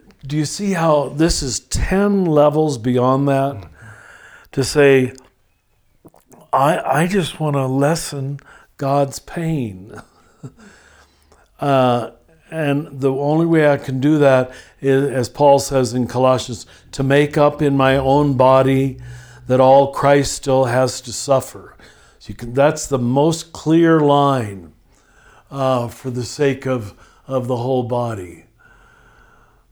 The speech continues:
But, uh, you only see that in, in rare people. But, uh, the reason I had to mention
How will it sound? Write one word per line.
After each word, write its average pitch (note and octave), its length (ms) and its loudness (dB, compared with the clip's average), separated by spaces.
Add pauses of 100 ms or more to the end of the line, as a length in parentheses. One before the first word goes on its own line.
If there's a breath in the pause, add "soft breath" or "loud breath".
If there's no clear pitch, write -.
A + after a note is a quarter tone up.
But, B2+ 320 -6
uh, B2 240 -4 (120)
you C#3 220 -6
only F3+ 360 -2
see F#3+ 420 -4
that C#3 320 2
in, C3 300 0
in B2+ 280 0
rare D3 380 4
people. D3+ 800 -6 (920 soft breath)
But, B2+ 260 4
uh, C3+ 640 2
the C3 140 0
reason D3+ 300 2
I B2+ 80 4
had C3 240 4
to C3 60 0
mention B2+ 440 0